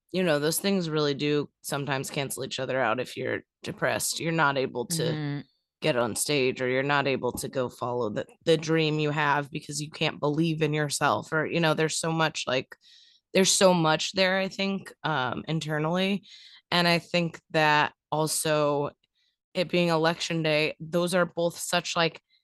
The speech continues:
Speaker 1: quote unquote, action-y things, like swords and fire,
Speaker 2: Mm-hmm.
Speaker 1: um,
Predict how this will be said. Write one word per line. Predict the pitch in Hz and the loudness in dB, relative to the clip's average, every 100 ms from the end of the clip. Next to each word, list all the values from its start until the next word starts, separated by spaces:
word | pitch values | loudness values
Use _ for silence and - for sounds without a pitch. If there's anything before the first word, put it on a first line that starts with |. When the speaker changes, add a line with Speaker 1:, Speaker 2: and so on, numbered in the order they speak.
| _ _ - | _ _ -2
Speaker 1:
quote | 185 180 | 0 2
unquote, | 170 180 - | 2 0 2
action-y | 139 143 - - 202 202 202 202 - - | 0 0 -2 -2 0 0 0 -4 -8 -2
things, | 196 214 226 240 247 - - | 0 2 0 -2 -4 -6 -4
like | 160 160 - | -2 -2 -2
swords | - - 151 160 165 165 | -2 0 4 4 2 -2
and | 160 147 | -4 -2
fire, | 151 135 143 165 185 190 202 - - _ | 2 4 4 2 0 -2 -4 -8 -20 _
Speaker 2:
Mm-hmm. | 180 170 156 156 151 147 | -2 0 0 2 4 2
Speaker 1:
um, | 143 131 | 0 -4